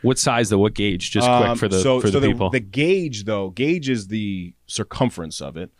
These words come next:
Speaker 1: Mm-hmm.
Speaker 2: right, versus the length. So
Speaker 1: Yeah.
Speaker 2: are you talking about the actual
Speaker 1: It's like a
Speaker 2: gauge
Speaker 1: suit,
Speaker 2: itself?
Speaker 1: right? You say, "I want this gauge, I want
Speaker 2: Right,
Speaker 1: this
Speaker 2: yeah.
Speaker 1: length,"
Speaker 2: So the,
Speaker 1: and then you
Speaker 2: uh,
Speaker 1: have
Speaker 2: the Padron I,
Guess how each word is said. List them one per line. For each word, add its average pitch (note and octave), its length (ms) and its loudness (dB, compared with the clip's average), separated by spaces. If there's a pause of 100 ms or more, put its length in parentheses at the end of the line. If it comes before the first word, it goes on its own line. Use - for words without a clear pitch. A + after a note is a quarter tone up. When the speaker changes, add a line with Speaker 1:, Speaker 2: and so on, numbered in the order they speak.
(120)
Speaker 1:
Mm-hmm. F#2+ 160 -4
Speaker 2:
right, G2+ 200 -2
versus F#2 640 -10
the F#2 100 -12
length. F#2 300 -12
So F2+ 280 -12
Speaker 1:
Yeah. E2+ 100 -6
Speaker 2:
are G2 60 -10
you G#2 60 -8
talking G2 220 -10
about F#2+ 160 -8
the G2 100 -14
actual G#2 300 -6
Speaker 1:
It's - 100 0
like D#3 120 2
a - 0 -
Speaker 2:
gauge B2+ 100 2
Speaker 1:
suit, - 160 2
Speaker 2:
itself? B2 100 4
Speaker 1:
right? B2 160 4
You A#2+ 80 2
say, B2 160 2
"I A#2+ 60 4
want A2+ 240 2
this A#2+ 160 0
gauge, A2 260 2
I A2 40 4
want G#2 200 0
Speaker 2:
Right, A#2+ 60 4
Speaker 1:
this G2 160 0
Speaker 2:
yeah. A2 100 2
Speaker 1:
length," G2+ 160 2
Speaker 2:
So C3 160 0
the, B2+ 160 0
Speaker 1:
and G#2+ 100 0
then G#2 120 2
you G#2 60 4
Speaker 2:
uh, - 60 6
Speaker 1:
have F#2+ 200 2
Speaker 2:
the A#2 60 -6
Padron D#3+ 220 -2
I, C3 280 -2